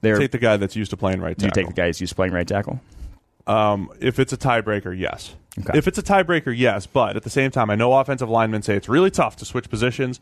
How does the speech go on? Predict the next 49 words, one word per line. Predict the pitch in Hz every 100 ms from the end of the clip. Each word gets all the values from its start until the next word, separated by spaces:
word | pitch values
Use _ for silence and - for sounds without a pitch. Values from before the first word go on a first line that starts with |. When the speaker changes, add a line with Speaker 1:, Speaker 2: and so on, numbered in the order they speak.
| _
Speaker 1:
Mm-hmm. | 87 82 - -
Speaker 2:
We | 147
do | 143 202
see | - 160
it | 120
all | 113
the | 104
time. | 101 - - -
Speaker 1:
Yeah. | - - - -
Speaker 2:
Almost | 143 147 - 147
every | 147 160 147
good | 143 135
right | 123 127 -
tackle | 117 104 110
in | 110
the | 107
N | 104
F | 101
L | 113
played | 110 131 120
left | 113 104
tackle | 101 98 95
in | 95
college | 82 58 - - - - -
Speaker 1:
Mm-hmm. | 87 80 -
Speaker 2:
at | -
some | - 85
point. | - 62 _ _ _ _ _ _
Speaker 1:
Yeah, | 104 76
I |
mean, | 87 80
it's, | - - -
that's | 113 -
usually | 101 92 98 87
where | 85 69 78 - -
the | 98
better | 80 78
Speaker 2:
It's |
Speaker 1:
tackle | 147 143
Speaker 2:
not | 151
Speaker 1:
is. | 131
Speaker 2:
like | 143
this | 143 123
is | 123
an | 117
impossible | 110 120 113 104 110 107
move. | 104 87 92
I, | 101
I, | 104 107